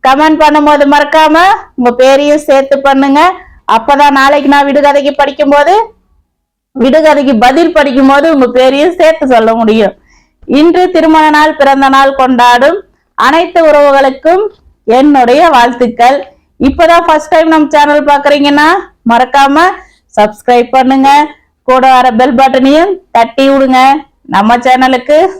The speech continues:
சப்போர்ட் பண்ணுங்க. ஃப்ரெண்ட்ஸ், என் தம்பி பேரு வல்லரசு, அவனுக்கு பிறந்த நாள், பிறந்த நாள் விஷ் பண்ணுங்க. நாளைக்கு இன்னொரு விடுகதையில பார்ப்போம். பாய்.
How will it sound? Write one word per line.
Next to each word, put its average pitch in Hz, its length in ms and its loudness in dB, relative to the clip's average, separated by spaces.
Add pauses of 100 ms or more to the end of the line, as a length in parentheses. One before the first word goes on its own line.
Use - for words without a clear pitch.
(200)
சப்போர்ட் 226 440 0
பண்ணுங்க. 226 320 0 (560)
ஃப்ரெண்ட்ஸ், 240 440 -2 (460)
என் 247 180 -2
தம்பி 247 220 0 (100)
பேரு 254 200 2 (120)
வல்லரசு, 240 560 0 (340)
அவனுக்கு 226 320 0 (100)
பிறந்த 233 300 0 (100)
நாள், 254 220 0 (380)
பிறந்த 240 320 0
நாள் 269 240 0
விஷ் - 220 -4
பண்ணுங்க. 220 360 0 (1120)
நாளைக்கு 220 380 -2 (160)
இன்னொரு 233 340 2
விடுகதையில 226 540 0 (640)
பார்ப்போம். 220 500 0 (720)
பாய். 285 800 2